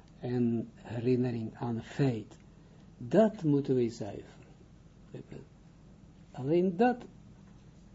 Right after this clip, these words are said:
brengt de mens weer leven, meer leven in.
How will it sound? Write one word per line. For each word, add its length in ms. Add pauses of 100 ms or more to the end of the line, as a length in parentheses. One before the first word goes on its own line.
(220)
brengt 320
de 80
mens 340
weer 380 (100)
leven, 840
meer 300
leven 540
in. 160